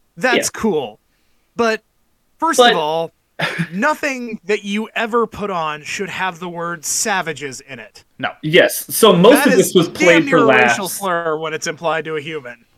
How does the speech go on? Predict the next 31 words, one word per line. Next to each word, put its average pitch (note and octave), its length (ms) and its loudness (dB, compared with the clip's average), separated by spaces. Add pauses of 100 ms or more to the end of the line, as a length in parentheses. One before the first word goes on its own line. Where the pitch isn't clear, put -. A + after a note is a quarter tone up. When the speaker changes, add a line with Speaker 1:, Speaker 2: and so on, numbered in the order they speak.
(220)
Speaker 2:
Most A3 280 0
of G3 100 -2
this F#3+ 220 -2
was D3+ 180 2
played C#3 380 0
for A#2+ 320 0
laughs A#2+ 380 0
to A2+ 100 -2
white F#2+ 260 -4
people, F#2+ 300 -8
so D3 320 2
not G3+ 500 2
really F#3+ 240 6
a C#3+ 80 4
great C3+ 420 2
look, B2+ 360 4
especially E3 640 2
if C3+ 100 -2
you're D3 160 2
also C3+ 380 2
hosting C3 560 0 (260)
an F3 220 0
international F3 840 2
and C#3+ 240 6
global C3+ 920 4
event A#2 480 2
at - 180 -6
the B2+ 100 0
same A2+ 380 0
time. G2+ 580 -4 (760)
Um, A#2 320 -8